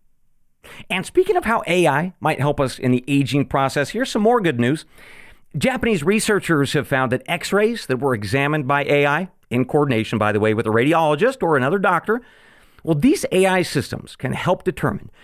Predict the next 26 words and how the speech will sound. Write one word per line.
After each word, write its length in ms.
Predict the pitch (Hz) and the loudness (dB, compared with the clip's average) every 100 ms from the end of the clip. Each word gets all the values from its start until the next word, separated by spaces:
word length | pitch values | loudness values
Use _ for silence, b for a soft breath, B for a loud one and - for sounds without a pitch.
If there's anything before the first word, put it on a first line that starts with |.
| b | b
if 180 | - - | -4 -2
someone's 380 | 185 170 165 120 | -2 0 0 0
biological 840 | 98 208 240 190 175 160 - 156 | -2 0 2 2 2 0 -4 -2
age 340 | - 139 131 127 | 2 2 2 0
is 120 | 117 | -2
older 360 | - 160 135 139 | 0 2 2 2
or 200 | 123 123 | 2 2
younger 440 | 190 254 117 123 b b - | 2 2 0 0 b b -2
than 160 | 143 | 0
their 240 | 160 196 - | 2 -2 -4
actual 580 | 262 320 - 160 113 - _ | -4 -2 0 0 0 -2 _
age. 400 | 113 92 - - - - _ _ _ _ | -8 -6 -10 -20 -20 -20 _ _ _ _
Now, 220 | 170 156 - _ b b b | -6 -6 -10 _ b b b
if 220 | 170 165 | -4 0
you 100 | 190 | 0
weren't 260 | 269 381 415 | 2 4 4
aware, 320 | 277 196 185 | 4 4 2
there 220 | 160 196 | 2 2
is 120 | 214 | 2
a 40 | 240 | 2
difference, 500 | 339 370 330 - - _ _ | 0 2 0 -4 -16 _ _
and 160 | 185 190 | -2 0
here 220 | 247 - | 0 0
is 140 | 247 | 0
the 80 | 151 | 0
difference. 400 | 98 - - - | -4 -10 -20 -20